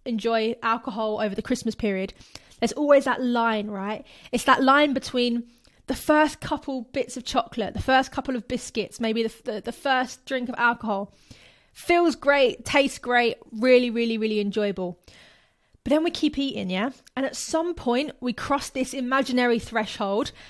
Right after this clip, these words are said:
and we get to a point where it feels terrible. We might feel nauseous, we might feel unwell, we kind of regret it. It didn't even taste nice anymore. We just ended up eating.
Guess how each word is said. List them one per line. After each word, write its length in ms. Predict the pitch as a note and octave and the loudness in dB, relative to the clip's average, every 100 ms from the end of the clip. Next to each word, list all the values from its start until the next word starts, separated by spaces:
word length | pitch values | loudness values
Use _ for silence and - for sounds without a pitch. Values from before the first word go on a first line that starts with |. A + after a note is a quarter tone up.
| - - - | -20 -6 2
and 160 | A#3+ | 4
we 60 | A#3+ | 4
get 200 | A#3+ B3 | 4 2
to 120 | - | 2
a 60 | C4 | 0
point 340 | - A3 B3+ | 0 -4 -2
where 120 | A3+ G#3 | -2 -2
it 100 | G#3+ | -2
feels 300 | A3+ G#3+ - - | -4 -4 -8 -16
terrible. 560 | - G#3+ G3 F#3+ F#3+ | -6 -4 -4 -6 -8
We 80 | G3+ | -4
might 240 | G#3 G3+ G3+ | -2 -2 -4
feel 240 | - G3 | -4 -4
nauseous, 600 | G3 A#3 C4 C4 C4 C4 | -2 0 0 -2 -6 -4
we 80 | A3 | -4
might 240 | G3+ F#3 | -2 -4
feel 240 | - G#3+ G3 | -4 -4 -2
unwell, 680 | F#3+ G3+ A#3 B3+ B3+ B3+ B3+ - - | -2 0 2 2 2 0 -4 -12 -10
we 120 | A#3 G#3+ | -6 -4
kind 220 | - G#3 | 0 0
of 160 | G3 G#3 | 0 -4
regret 520 | G3 B3+ B3+ - C4+ | -4 -2 -2 -2 -2
it. 280 | A#3+ A#3+ G#3+ | 0 -2 -2
It 100 | C4 | -4
didn't 240 | C4+ C4 | -4 -4
even 240 | C4+ A3+ G#3 | -4 -4 -4
taste 340 | - D4 - | 0 0 2
nice 280 | B3 A3 A3 | 0 0 0
anymore. 380 | G#3 G#3 F#3+ F#3+ | -2 0 -2 -4
We 100 | G#3 | -6
just 160 | A#3+ | -6
ended 180 | B3 A3 | -6 -4
up 120 | A3+ - | -6 -4
eating. 400 | C4 - - | -6 -4 -8